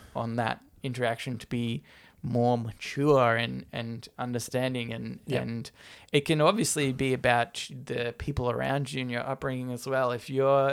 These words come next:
Speaker 1: if you've always been kept, um, uh, you know, i-, if being brought up as a child, your parents didn't let you do social activities, whether it's, like, a sport or something, it's gonna be more difficult for you than anyone else.
Speaker 2: Yeah.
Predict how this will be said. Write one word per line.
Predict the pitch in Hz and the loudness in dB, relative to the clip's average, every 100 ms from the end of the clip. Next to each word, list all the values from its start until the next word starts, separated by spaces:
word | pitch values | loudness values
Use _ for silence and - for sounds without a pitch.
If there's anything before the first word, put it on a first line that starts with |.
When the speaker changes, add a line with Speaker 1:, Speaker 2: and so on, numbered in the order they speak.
| 151 | 0
Speaker 1:
if | 143 | -6
you've | 156 147 | -4 0
always | 139 139 135 | 2 2 0
been | 143 135 131 131 - - - - - | -2 -4 -6 -10 -16 -20 -20 -20 -8
kept, | - 123 - - - - | 0 0 -2 -16 -14 0
um, | 127 120 117 113 117 113 147 _ _ _ _ - - | 2 2 2 -2 -4 -6 -12 _ _ _ _ -20 -10
uh, | - 120 113 110 110 117 - | -2 0 2 0 -2 -4 -8
you | 151 131 | -6 -2
know, | 120 117 _ _ - | -2 -4 _ _ -16
i-, | 185 - 185 - | -14 -10 -12 -2
if | 233 147 - 175 147 | 2 2 0 -2 4
being | 170 156 | 6 8
brought | 143 170 156 | 8 8 8
up | 147 | 4
as | 139 | 0
a | 139 | -2
child, | - 151 131 | 4 6 6
your | 131 | 4
parents | - 135 131 - | 2 2 2 -2
didn't | - 139 135 131 131 - | -2 -2 -2 -4 -8 -2
let | 139 135 | 0 2
you | 147 | -2
do | 135 143 139 135 | 2 4 4 0
social | - 175 165 165 | 4 4 6 4
activities, | 156 180 151 135 123 | 4 2 2 2 4
whether | 139 135 | 4 4
it's, | 135 | 4
like, | 147 | 4
a | 160 | 2
sport | - 196 170 156 | 2 4 4 4
or | 151 | 4
something, | 165 143 131 | 4 4 2
it's | - 156 | 2 4
gonna | 202 | 4
be | 175 | 4
more | 160 160 202 | 6 8 8
difficult | 151 151 147 147 143 | 6 0 4 4 4
for | 151 139 | 2 2
you | 127 135 - - - - | 4 2 0 -8 -6 2
than | 139 | 4
anyone | 151 139 135 131 | 4 2 0 2
else. | 151 143 - | 2 0 0
Speaker 2:
Yeah. | 127 95 | 2 0